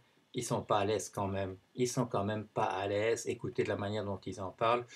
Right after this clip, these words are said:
Et ça parle haut, et cetera, et cetera. Mais ils sont pas fiers d'eux. Ils sont pas fiers d'eux. Et les gens de la Froi-, de la Tro-, de la Troïka, même avec tout ce qu'ils racontent, ils sont sûrement pas fiers d'eux quand même. Voilà.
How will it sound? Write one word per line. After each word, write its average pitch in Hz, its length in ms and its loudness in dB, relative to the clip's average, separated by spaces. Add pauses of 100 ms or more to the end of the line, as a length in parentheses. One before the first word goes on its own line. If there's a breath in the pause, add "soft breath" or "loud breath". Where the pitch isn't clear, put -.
(300 loud breath)
Et 139 240 10
ça 131 200 6
parle 110 380 4
haut, 120 340 10
et 120 100 6
cetera, 110 480 0
et 110 140 0
cetera. 110 640 2
Mais 113 140 -2
ils - 60 -6
sont 98 180 -6
pas 98 120 -2
fiers 92 260 -4
d'eux. 98 180 -2 (200)
Ils - 80 -16
sont 101 160 -10
pas 98 120 -2
fiers 95 200 -4
d'eux. 120 220 -2 (1000 loud breath)
Et 120 60 4
les 117 80 2
gens 123 160 4
de 117 60 0
la 101 60 4
Froi-, 92 340 -2
de 120 80 2
la 104 80 6
Tro-, - 180 -2
de 98 60 -4
la 101 120 0
Troïka, 139 560 2
même 107 220 -2
avec 98 140 0
tout 123 100 4
ce - 80 -4
qu'ils 95 140 0
racontent, 127 520 2
ils 101 120 -6
sont 101 160 -4
sûrement 98 400 -2
pas 110 200 2
fiers 95 400 -4
d'eux 101 240 -4
quand 95 200 -8
même. 98 280 -6 (140)
Voilà. 101 340 0